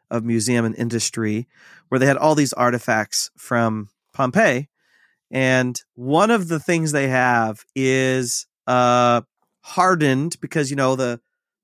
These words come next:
the lava came and it, it all solidified. And so it preserved lots of just everyday things, people, but also food. So we actually have a bread, I wanna say cake, but don't think of, like, a birthday cake,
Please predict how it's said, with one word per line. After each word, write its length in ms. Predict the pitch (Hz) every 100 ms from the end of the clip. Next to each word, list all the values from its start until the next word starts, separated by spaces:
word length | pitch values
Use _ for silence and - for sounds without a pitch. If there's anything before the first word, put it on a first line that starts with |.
| _ -
the 100 | 127
lava 400 | 131 143 139 135
came 520 | - 127 131 131 127
and 100 | 120
it, 180 | 113 - _ _ _ _ _ _ _
it 100 | 123
all 260 | 117 117 117
solidified. 880 | - 120 123 120 123 117 117 113 113
And 140 | 113
so 320 | - 131 117 -
it 140 | 139 -
preserved 600 | 151 110 135 208 156 123
lots 280 | 135 135
of 160 | 135 110
just 240 | - 127 - _ _ _ 135
everyday 380 | 135 139 127
things, 560 | 120 165 151 147 196 - _ _
people, 440 | - 165 151 151 170
but 240 | 147 127 _ _ _ _ -
also 480 | 147 147 160 139 135
food. 540 | - 220 156 143 175 _ _ _
So 120 | -
we 40 | 185
actually 200 | - 170
have 220 | 170 175
a 80 | 139
bread, 460 | 117 135 143 147 - - _ _ _ _ _ _ _ _ _ - - _ _
I 40 | 135
wanna 140 | 143
say 180 | - 117
cake, 360 | - 131 113 -
but 120 | 113
don't 220 | 160 -
think 280 | 143 135 -
of, 60 | 147
like, 160 | 131
a 40 | 113
birthday 380 | 123 113 120
cake, 320 | - 123 113